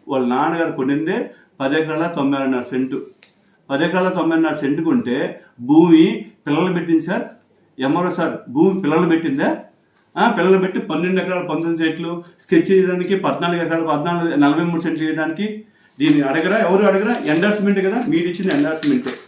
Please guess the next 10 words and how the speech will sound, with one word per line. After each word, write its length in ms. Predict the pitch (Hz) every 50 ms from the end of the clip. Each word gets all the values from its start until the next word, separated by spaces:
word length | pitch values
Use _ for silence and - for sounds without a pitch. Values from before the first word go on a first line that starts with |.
| _ _ _ _ _ _ _ _ _ _ -
మీరు 160 | 147 151 156
ఇచ్చిన 200 | 160 156 - 175
ఎండార్స్‌మెంట్, 600 | 147 135 131 156 151 - - 143 131 123 113 107 - - - - _ _ _ _ _ _ _ _ - - - - - - - _ _ _ _ - - _ _ _ _ _ _ _ _ _ - -
మీరు 140 | 147 156 151
ఇచ్చిన 240 | 160 156 - 156 156
ఎండార్స్‌మెంటే. 680 | 139 139 156 156 151 151 143 123 117 - 120 - - - _ _ _ _ _ _ _ _ _ _ _
ప్లస్ 260 | 170 180 175 - -
ఇంకోటి 420 | 196 214 226 196 190 - 208 202 196
కూడా 140 | 208 175 165
తెలుసా 460 | 151 143 147 180 214 294 320 -